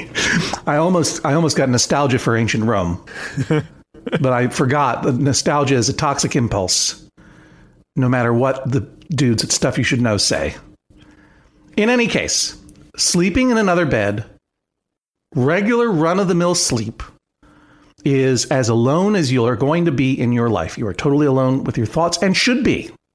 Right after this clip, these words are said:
and with your weird dreams, and you're inter-, reinterpreting and resting and relaxing. And sleep is very personal and weird. And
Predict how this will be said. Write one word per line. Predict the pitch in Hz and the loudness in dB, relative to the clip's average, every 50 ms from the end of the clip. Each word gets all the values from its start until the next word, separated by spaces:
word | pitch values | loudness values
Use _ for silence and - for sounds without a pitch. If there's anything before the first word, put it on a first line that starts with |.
| _ _ _ _ - | _ _ _ _ -2
and | 127 110 | -2 0
with | 110 120 | 0 0
your | 113 104 | 0 0
weird | 113 120 135 165 170 139 123 | 2 2 2 2 0 0 0
dreams, | - 156 190 208 226 226 226 240 214 - - | 0 0 2 2 2 2 2 2 2 0 0
and | 107 | 0
you're | 98 104 | 2 2
inter-, | 107 104 - - - | 0 0 -2 -2 -2
reinterpreting | 175 165 196 202 180 - - 185 180 196 180 190 185 170 | 0 2 2 2 0 0 0 0 0 0 2 2 2 2
and | 135 120 | 2 2
resting | 123 151 - - - 190 180 170 | 2 2 0 0 0 0 0 0
and | 165 139 151 | 0 0 0
relaxing. | 165 143 127 127 131 - - 120 113 110 - - - - - - - - - - - | 0 0 0 0 0 -2 -2 -2 -2 -2 -4 -8 -12 -10 -10 -12 -12 -12 -12 -6 -2
And | 135 135 131 - | 0 0 2 0
sleep | - - - 175 214 254 269 262 | 0 0 0 2 2 2 2 2
is | 196 160 135 | 0 0 0
very | 160 180 208 233 233 233 233 226 | 0 2 2 2 2 2 0 -2
personal | 233 - - - - 226 233 - - 165 131 113 107 - | -4 -6 -4 -2 0 0 0 0 2 2 2 2 0 0
and | 131 123 120 117 113 | 0 0 0 2 2
weird. | 127 156 175 160 117 80 69 64 - - - _ _ _ _ _ _ - - - - - - - - - - _ - | 2 2 2 2 2 0 -2 -4 -6 -10 -14 _ _ _ _ _ _ -20 -20 -20 -20 -20 -20 -20 -20 -20 -8 _ -2
And | 151 151 151 147 143 147 143 - | 0 2 2 2 2 0 0 -4